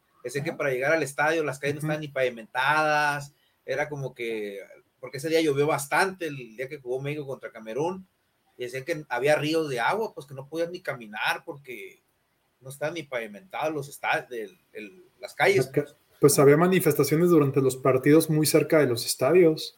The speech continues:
Speaker 1: Ok. Y ahora te vas a ir al lado opuesto,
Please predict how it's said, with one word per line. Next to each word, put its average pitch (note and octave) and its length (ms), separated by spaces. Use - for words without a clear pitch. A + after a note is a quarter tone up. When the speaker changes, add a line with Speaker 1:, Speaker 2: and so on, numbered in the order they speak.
Speaker 1:
Ok. A#2 240
Y D3 80
ahora G#3 400
te G3 80
vas F3+ 180
a G3+ 60
ir G3+ 100
al F#3+ 100
lado F#3 200
opuesto, G3+ 600